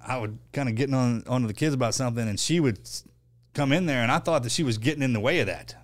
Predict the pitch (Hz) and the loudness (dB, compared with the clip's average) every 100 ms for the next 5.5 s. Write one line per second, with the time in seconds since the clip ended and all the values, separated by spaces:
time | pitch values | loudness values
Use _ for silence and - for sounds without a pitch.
0 | - - 110 - 131 123 135 - 165 120 | -20 -16 -6 -2 0 2 2 0 0 0
1 | - - - - - - - 170 147 143 | -4 -18 -20 -20 -20 -8 0 2 4 2
2 | 208 214 127 120 135 113 117 143 190 190 | 2 0 -2 -2 -2 -4 -2 -2 0 0
3 | 151 135 123 135 135 131 131 180 165 151 | 2 2 0 -2 -2 0 2 4 4 2
4 | 220 - 143 123 120 - - 139 175 196 | 0 0 0 0 -4 -16 0 2 4 4
5 | 160 233 - 85 - | 4 2 0 -4 -8